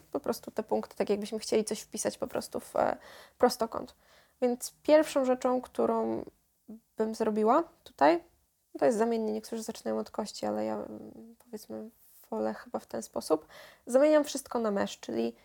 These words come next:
to jest ten moment, w którym tworzę ten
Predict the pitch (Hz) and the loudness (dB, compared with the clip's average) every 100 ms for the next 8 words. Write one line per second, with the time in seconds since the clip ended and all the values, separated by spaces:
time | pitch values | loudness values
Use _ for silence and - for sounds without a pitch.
0 | _ _ _ _ _ _ _ 294 302 294 | _ _ _ _ _ _ _ 8 8 6
1 | - 254 233 220 226 277 - - - 254 | 0 0 0 2 2 2 -2 -18 -4 2
2 | 240 233 233 - _ _ - - 262 269 | 4 4 0 -4 _ _ -18 6 10 12
3 | 269 233 - 226 226 | 10 6 6 4 4